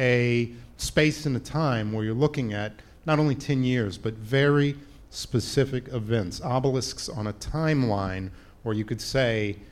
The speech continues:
one could say, this event led to this event, led to this event, led to the, this event. So when we looked at the story, it just looked like there was a moment from nineteen eighty-two to nineteen ninety-two where one could say,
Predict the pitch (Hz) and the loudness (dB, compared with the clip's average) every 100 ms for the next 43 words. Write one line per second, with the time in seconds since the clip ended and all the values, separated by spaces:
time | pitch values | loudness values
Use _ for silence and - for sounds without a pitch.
0 | - - 127 160 185 170 135 104 - - | -20 -6 4 6 6 2 -2 -4 -6 -2
1 | 107 95 95 95 - - 117 127 123 107 | 0 0 -4 -8 -16 -4 0 0 0 -4
2 | 107 107 110 98 98 104 - 101 101 101 | -4 -4 -6 -4 -2 -2 -4 -8 -8 -8
3 | 98 98 98 95 92 98 98 101 95 101 | -8 -6 -6 -6 -8 -10 -8 -8 -6 -6
4 | 120 - 117 120 98 95 95 - 127 113 | -6 -6 -4 -4 -4 -6 -6 0 2 0
5 | - - 120 117 117 113 147 165 143 113 | -6 -4 -2 0 0 2 2 2 0 -2
6 | 107 - 117 107 104 101 104 - 107 - | -6 -8 -4 -4 -4 -6 -8 -6 -6 -4
7 | 113 - 120 131 127 107 - 101 101 101 | -6 -4 -4 -2 -2 -4 -4 -6 -4 -4
8 | 104 110 120 120 113 - 107 110 101 110 | -2 -2 0 -2 -6 -8 -6 -4 -4 -6
9 | 104 101 92 110 104 - - - - 104 | -6 -8 -6 -4 -4 -8 -20 -18 -8 0
10 | 127 135 135 110 107 104 - 110 98 95 | 2 0 0 -2 -2 -4 -8 -6 -4 -6
11 | - - - 107 113 110 107 107 - 107 | -10 -18 -8 -4 -2 -2 -2 -6 -2 0
12 | 104 98 | 0 -2